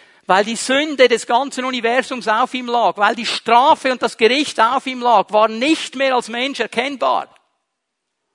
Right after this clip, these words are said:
Die Leute konnten nicht einordnen, was da geschieht, weil die Sünde uns total zerstört. Jesus hat es getragen. Was, wir haben ja heute diese Kultur, die so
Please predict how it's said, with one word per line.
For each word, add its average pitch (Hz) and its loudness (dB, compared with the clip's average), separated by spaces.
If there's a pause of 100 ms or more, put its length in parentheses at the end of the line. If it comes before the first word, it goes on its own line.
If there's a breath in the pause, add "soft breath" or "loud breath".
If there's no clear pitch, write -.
(760 soft breath)
Die 190 -6
Leute 269 6
konnten 226 -4
nicht 262 4
einordnen, 277 0
was 220 -4
da 240 4
geschieht, 262 -6
weil 233 4
die 240 -6
Sünde 262 -4
uns 240 -10
total 254 2
zerstört. 247 0 (160 loud breath)
Jesus 247 0
hat - 4
es - -12
getragen. 220 0 (680 loud breath)
Was, 208 0
wir 226 2
haben 240 2
ja 220 0
heute 233 2
diese 208 -6
Kultur, 220 -8
die 220 -14
so 220 -2